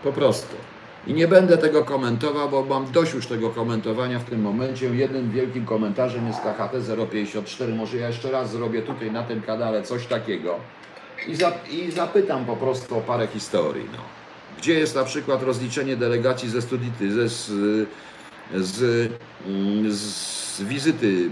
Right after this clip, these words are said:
mm, studyjnej boru, mm, M S Z-u, jakichś służb? I w tym rozliczeniu nie powinno być napisane, że delegację rozliczono do takiego innej, nie innego raportu, co świadczy o tym, że raport był. Jeśli raport był, to gdzie on jest? Proste.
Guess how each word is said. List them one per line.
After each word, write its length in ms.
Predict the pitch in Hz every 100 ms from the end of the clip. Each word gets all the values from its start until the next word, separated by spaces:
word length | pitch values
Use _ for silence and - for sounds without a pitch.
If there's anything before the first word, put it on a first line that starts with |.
| 85
mm, 420 | 104 101 104 98
studyjnej 720 | 95 - 123 135 120 113 104
boru, 600 | 92 131 135 131 143 147 113 - - - - - - -
mm, 500 | 98 107 104 104 120
M 0 |
S 160 | 117 110
Z-u, 840 | 101 143 127 - 139 135 131 131 131 131 123
jakichś 380 | 113 - 110 -
służb? 680 | - 127 143 139 135 131 - - - - - - - -
I 80 | 117
w 60 | 117
tym 160 | 156
rozliczeniu 640 | 147 135 120 120 143 135 131
nie 80 | 120
powinno 320 | 123 123 123
być 180 | 120 117
napisane, 460 | 101 101 127 117
że 80 | 110
delegację 500 | 107 101 110 107 113
rozliczono 480 | 101 98 92 117 107
do 60 |
takiego 360 | 95 104 117 104
innej, 340 | 101 98 95
nie 300 | 92 95 104
innego 320 | 104 107 107 104
raportu, 460 | 95 117 107 113
co 120 | 104
świadczy 360 | 98 117 104 110
o 40 |
tym, 180 | 101 104
że 120 | 101
raport 320 | 110 107 110 95
był. 260 | 107 104
Jeśli 300 | 90 87 101
raport 340 | 110 117 107 95
był, 140 | 117
to 120 | 117
gdzie 220 | 95 110
on 100 | 101
jest? 260 | 101 80 -
Proste. 480 | 170 170 117 -